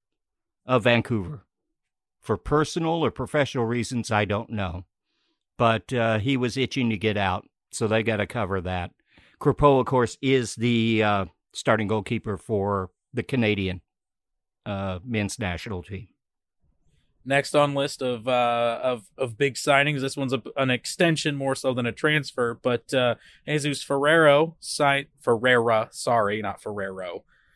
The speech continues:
Speaker 2: Uh, Ferreira signs a nice extension with F C Dallas and is now officially a designated player, which means they can pay him more than anybody else on the team, and they only get a certain number of spots for those that aren't familiar with the D P slots.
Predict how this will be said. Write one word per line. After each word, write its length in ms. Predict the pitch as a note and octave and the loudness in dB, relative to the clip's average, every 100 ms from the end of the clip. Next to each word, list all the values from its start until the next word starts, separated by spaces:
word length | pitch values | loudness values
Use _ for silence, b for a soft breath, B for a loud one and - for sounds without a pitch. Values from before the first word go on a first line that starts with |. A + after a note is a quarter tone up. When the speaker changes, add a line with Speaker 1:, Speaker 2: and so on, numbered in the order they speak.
| _ _ - | _ _ 0
Speaker 2:
Uh, 280 | A2+ G#2 | 4 4
Ferreira 760 | - C3+ B2 E3+ G3 A2 G#2+ C#3 _ | 2 -2 4 6 8 6 2 -2 _
signs 400 | - D3 C#3+ B2 | -6 0 0 2
a 40 | |
nice 260 | C3+ C3 B2+ | 0 0 0
extension 480 | B2+ - C#3+ C3 C3+ | -6 0 0 0 -4
with 100 | A#2+ | 0
F 160 | B2+ | 0
C 160 | - B2+ | 0 -4
Dallas 520 | C3 C#3+ B2+ C3 C#3+ | 2 4 4 2 -2
and 120 | C#3 | -4
is 160 | B2+ A#2 | -4 0
now 220 | C3 B2+ | 0 0
officially 680 | B2 - G3 - G#3+ G#3+ G#3+ | -2 0 0 2 2 4 4
a 180 | G#3 C#3+ | 4 4
designated 640 | C#3 C#3+ D#3 C#3 C3+ C3 | 2 2 2 2 0 -2
player, 560 | - C#3+ D3 D3 A2+ - b b b b b | -2 2 4 6 4 0 b b b b b
which 200 | A#2+ B2+ | -4 -2
means 200 | C#3+ C3 | 0 0
they 100 | C3 | 2
can 160 | C#3+ A2 | 0 0
pay 180 | D3+ D#3+ | 2 4
him 200 | D3 C#3+ | 4 2
more 240 | C3+ D3 | 0 -2
than 160 | A2+ F2+ - | -2 -10 -6
anybody 480 | E3+ E3+ E3 D#3+ | -2 0 0 0
else 260 | D#3 D3+ - | 0 -2 -4
on 60 | C#3 | -10
the 80 | |
team, 360 | - E3 D#3+ D#3+ | -8 -6 -4 -2
and 60 | A#2 | -4
they 100 | C3 | -4
only 180 | C#3 | -2
get 120 | C3 A#2+ | -2 -2
a 40 | |
certain 260 | - C3+ B2+ | -2 -6 -6
number 240 | B2 A2+ | -8 -8
of 80 | G#2+ | -8
spots 520 | - C3+ B2+ A2 - | -4 0 0 0 -8
for 160 | - A2 | -8 -8
those 260 | A2+ A2 | -8 -8
that 140 | A2 F#2 _ _ _ _ _ | -12 -12 _ _ _ _ _
aren't 220 | B2+ A2+ | -8 -6
familiar 340 | - B2+ A#2+ A2+ | -6 -4 -2 -4
with 80 | |
the 80 | A2 | -8
D 220 | G#2 A#2+ | -12 -14
P 180 | G2+ A#2 | -8 -8
slots. 560 | A2 B2 A#2 G#2+ - | -8 -2 -2 -2 -8